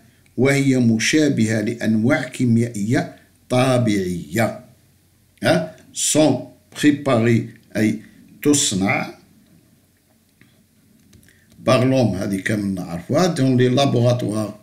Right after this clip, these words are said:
المخابر، et dans les unités industrielles، المصانع، à l'aide de transformations chimiques، تحولات كيميائية، تحولات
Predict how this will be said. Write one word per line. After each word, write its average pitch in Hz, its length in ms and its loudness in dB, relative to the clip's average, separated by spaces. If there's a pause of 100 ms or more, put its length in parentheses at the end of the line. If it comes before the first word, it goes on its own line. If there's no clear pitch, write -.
(220)
المخابر، 117 800 -4 (2500)
et 131 60 -2
dans 143 180 4
les 135 300 6
unités 139 640 4
industrielles، 117 920 2 (220)
المصانع، 117 840 -2 (2500)
à 127 140 2
l'aide 139 400 4
de 120 100 4
transformations 120 1160 -2
chimiques، 110 640 -2
تحولات 117 680 -2
كيميائية، 113 640 -2 (480)
تحولات 95 1040 -6